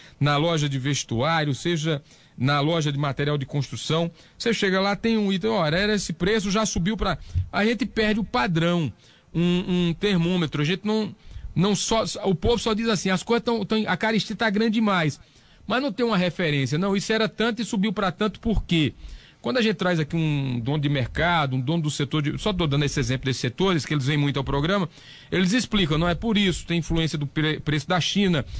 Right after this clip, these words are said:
a carne subiu porque o consumo externo tá muito grande e falta no mercado interno, é, o, o trigo tá subindo por influência do dólar, essas histórias que a gente já escuta. Mas tem hora que o povo perde esse parâmetro. Co-, co-,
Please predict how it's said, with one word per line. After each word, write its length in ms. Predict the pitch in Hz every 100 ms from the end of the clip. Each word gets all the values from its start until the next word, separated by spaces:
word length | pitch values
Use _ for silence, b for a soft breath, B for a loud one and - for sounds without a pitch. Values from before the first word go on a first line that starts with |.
| B B B
a 120 | 160
carne 300 | - 196 185
subiu 360 | - 160 180
porque 500 | 165 160 - 170 160 - - - - - _ _
o 80 | 147
consumo 440 | 135 170 139 165 165
externo 400 | - - 156 147
tá 120 | 156
muito 220 | 160 147
grande 240 | 147 147
e 20 | 143
falta 320 | 156 147 147
no 60 |
mercado 360 | 147 151 165 185
interno, 540 | 196 185 202 185 147 - B B B B
é, 520 | - 190 202 180 160
o, 320 | 190 185 180 - B B
o 280 | 170 180 170
trigo 380 | - 214 196
tá 160 | 175 190
subindo 440 | - 175 175 175
por 160 | 151 170
influência 420 | 156 165 165 190
do 140 | 185 214
dólar, 400 | 165 190 180 185
essas 200 | 220 208
histórias 380 | 208 202 214 208
que 60 |
a 60 | 202
gente 180 | 202 -
já 100 | 208
escuta. 520 | - - 170 - 104 B B B B
Mas 120 | 220
tem 100 | 214
hora 120 | 254 254
que 80 |
o 40 | -
povo 200 | 262 -
perde 300 | 254 226 180
esse 120 | 156
parâmetro. 580 | - 151 127 110 107 - - - -
Co-, 240 | 208 180
co-, 260 | - 160